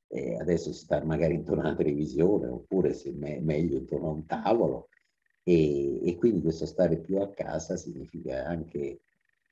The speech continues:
stare di più negli affetti delle persone care, no? A Natale succede questo, per quello che è possibile,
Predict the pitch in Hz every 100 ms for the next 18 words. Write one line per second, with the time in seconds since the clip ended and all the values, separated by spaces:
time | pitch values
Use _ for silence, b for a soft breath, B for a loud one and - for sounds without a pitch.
0 | _ _ _ _ - - 78 73 69 -
1 | 76 - 80 82 78 - - - 71 73
2 | 71 - 65 - 73 71 71 60 58 -
3 | 71 65 92 78 67 78 95 110 67 64
4 | 62 - 65 - - - 58 67 76 71
5 | - - - _ _ _ _ - 87 -
6 | 65 60 - - - - 80 - 71 60
7 | 62